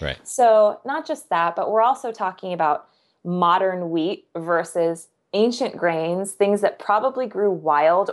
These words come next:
Speaker 2: or were cultivated from where they could grow wild.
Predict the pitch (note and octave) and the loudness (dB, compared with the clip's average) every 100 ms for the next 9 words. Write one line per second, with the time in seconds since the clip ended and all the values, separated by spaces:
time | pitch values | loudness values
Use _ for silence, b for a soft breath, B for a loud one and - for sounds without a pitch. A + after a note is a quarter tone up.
0 | - E3+ E3+ D#3+ D#3+ - - F#3 A3 G3 | 0 2 2 0 -4 -4 -2 0 2 2
1 | F#3 G3 F3 - F3 F3+ F#3+ F3+ E3+ D3+ | 2 0 -4 -2 0 0 0 0 0 -2
2 | - G#3 F3 G3 F#3+ G3+ F#3+ F#3+ G#3 A#3 | -2 -4 -2 2 2 4 2 2 0 -4